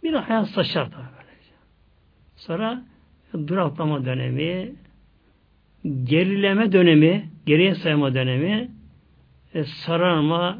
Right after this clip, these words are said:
solma, kuruma dönemi derken toprağa düşer,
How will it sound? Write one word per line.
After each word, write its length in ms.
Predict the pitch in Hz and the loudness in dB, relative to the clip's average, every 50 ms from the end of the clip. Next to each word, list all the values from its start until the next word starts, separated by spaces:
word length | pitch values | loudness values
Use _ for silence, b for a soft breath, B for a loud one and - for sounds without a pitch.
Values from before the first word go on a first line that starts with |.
| 254 - | -12 -20
solma, 1000 | - - - - - - 165 170 175 170 156 147 147 160 170 175 180 185 214 - - - - _ _ | -20 -20 -20 -16 -6 -2 0 2 2 2 2 2 2 2 0 0 -2 -4 -6 -10 -16 -20 -20 _ _
kuruma 540 | - - - 180 175 175 170 165 151 135 127 | -16 -6 -4 -2 0 2 2 2 2 0 0
dönemi 680 | 135 131 131 127 131 151 185 247 285 294 277 285 - - - _ _ _ _ _ _ _ _ _ _ _ _ _ _ _ | 0 0 0 0 2 2 4 6 6 6 6 2 -2 -12 -20 _ _ _ _ _ _ _ _ _ _ _ _ _ _ _
derken 640 | - 170 165 156 131 160 160 151 147 147 180 240 285 294 - - - _ | 0 0 2 2 0 0 -2 -2 -2 -2 -6 -8 -12 -16 -18 -20 -20 _
toprağa 440 | - 160 151 139 156 - 147 139 131 | -8 -6 -6 -6 -6 -6 -6 -4 -4
düşer, 880 | 127 123 127 - - 151 165 180 196 208 226 226 226 226 226 226 240 247 | -4 -4 -6 -6 -4 -2 0 0 0 0 -2 -2 -2 -4 -4 -4 -6 -10